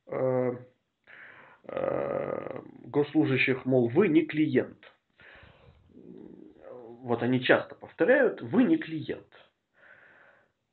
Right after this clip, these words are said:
Э, "Вы, например, пациент" или "Вы ученик", да? Или "Вы военнообязанный". М,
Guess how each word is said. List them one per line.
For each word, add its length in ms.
Э, 360
"Вы, 120
например, 440
пациент" 840
или 500
"Вы 160
ученик", 680
да? 280
Или 480
"Вы 840
военнообязанный". 1400
М, 540